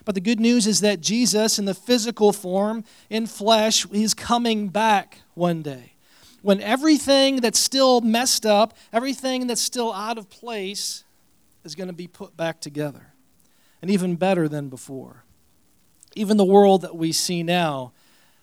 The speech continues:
is not how it was originally. Can you, can you imagine just a complete reset of, of all of creation, the heavens, the earth, and as the Bible teaches, and I don't wanna get too overly theological, but with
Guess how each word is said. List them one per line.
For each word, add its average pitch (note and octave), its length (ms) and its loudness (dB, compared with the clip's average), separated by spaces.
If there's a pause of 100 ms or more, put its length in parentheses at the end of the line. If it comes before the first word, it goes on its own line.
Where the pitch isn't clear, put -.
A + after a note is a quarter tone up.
(260)
is D#3 200 -4
not E3 380 0
how D#3 260 0
it D3+ 80 -4
was D3 300 -2
originally. C3 480 -12 (540)
Can E3+ 100 -16
you, F#3+ 100 -12
can G#3 280 -6
you - 20 2
imagine F3 380 -2
just D#3+ 200 -8
a D#3 40 -6
complete F#3 760 -8 (160)
reset D3+ 840 -8 (880)
of, C#3+ 420 -6
of C#3+ 120 -14
all D#3 200 2
of D3+ 100 -10
creation, C#3 680 -8 (520)
the - 80 -20
heavens, C#3+ 540 -10
the C3+ 180 -10
earth, D3+ 380 -4 (580)
and D#3+ 240 -2
as D3 140 -2
the D#3 60 -12
Bible D#3+ 340 0
teaches, D#3+ 420 -6
and D#3+ 80 -4
I D#3+ 40 -2
don't D#3+ 100 0
wanna D#3 120 -2
get D3 160 -14
too E3 380 -4
overly D3+ 380 -4
theological, D3+ 720 -4
but C#3+ 220 -8
with D3 540 -4